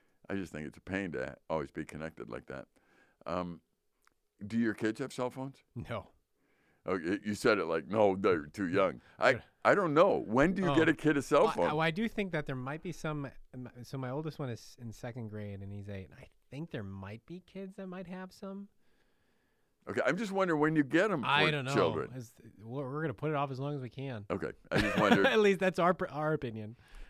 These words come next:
Speaker 1: I wondered. Um, okay, uh, uh, speaking of cell phones, uh, computers, that kind of thing.
Speaker 2: Yeah.
Speaker 1: So th-, your generation seems to be really into this privacy thing.
Speaker 2: Yeah.
Speaker 1: I am not. I mean,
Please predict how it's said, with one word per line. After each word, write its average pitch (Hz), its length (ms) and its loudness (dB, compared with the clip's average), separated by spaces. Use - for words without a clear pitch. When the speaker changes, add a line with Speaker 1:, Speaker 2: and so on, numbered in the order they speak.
Speaker 1:
I 85 100 -2
wondered. 80 440 -4
Um, 78 440 -2
okay, 98 400 2
uh, 98 140 6
uh, 92 80 -4
speaking 143 420 -6
of 131 100 -6
cell 98 240 0
phones, 95 420 -6
uh, 80 120 -2
computers, 90 460 -4
that 78 160 -4
kind 73 120 -10
of 76 120 -10
thing. 78 120 -10
Speaker 2:
Yeah. 110 220 -6
Speaker 1:
So 95 600 0
th-, 87 360 -8
your 113 200 4
generation 98 640 -4
seems 80 280 -10
to 76 80 -12
be 78 140 -6
really 92 300 -2
into 85 160 -6
this 71 160 -10
privacy 90 520 -6
thing. 120 240 -10
Speaker 2:
Yeah. 98 180 -10
Speaker 1:
I 90 100 -2
am 85 180 -4
not. 71 220 -6
I 78 100 -2
mean, 80 180 -4